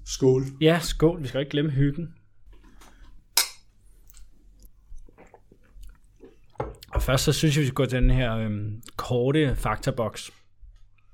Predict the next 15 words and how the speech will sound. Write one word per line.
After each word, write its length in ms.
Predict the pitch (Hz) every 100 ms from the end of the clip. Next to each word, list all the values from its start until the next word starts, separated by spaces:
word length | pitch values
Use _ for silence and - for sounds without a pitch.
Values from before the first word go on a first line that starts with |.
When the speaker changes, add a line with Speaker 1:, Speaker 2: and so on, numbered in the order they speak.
| - - -
Speaker 2:
Så 80 | -
hvornår, 180 | 117 147
Speaker 1:
Ja. 200 | 156 - - -
Speaker 2:
hvornår 200 | 135 147
startede, 500 | 147 147 175 160 123
øh, 120 | 110
Beer 200 | 135 156
Here? 220 | 156 165 170 _ _ _ - _ _
Speaker 1:
Det 80 | 127
startede 280 | 139 165 175
i 20 |
to 100 | 180
tusind 200 | 170 175
og 80 | 131
otte. 260 | 131 143